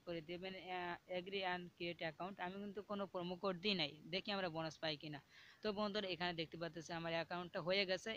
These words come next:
এবং এখানে দেখতে পাচ্ছেন আমার ব্যালেন্সটা কিন্তু zero রয়েছে। তো guys, আমার zero হওয়ার কারণ হচ্ছে আমি কোনো promo code ইউজ করি নাই, মানে আমি কোনো refer code ইউজ করি নাই। তো আপনারা কি করবেন, আপনারা আমার refer কোডটা ইউজ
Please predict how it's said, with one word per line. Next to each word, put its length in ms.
এবং 120
এখানে 260
দেখতে 220
পাচ্ছেন 340
আমার 240
ব্যালেন্সটা 360
কিন্তু 220
zero 180
রয়েছে। 260
তো 60
guys, 280
আমার 160
zero 220
হওয়ার 240
কারণ 180
হচ্ছে 180
আমি 240
কোনো 120
promo 340
code 140
ইউজ 180
করি 220
নাই, 80
মানে 140
আমি 120
কোনো 160
refer 320
code 120
ইউজ 160
করি 220
নাই। 100
তো 60
আপনারা 240
কি 140
করবেন, 240
আপনারা 340
আমার 220
refer 260
কোডটা 200
ইউজ 140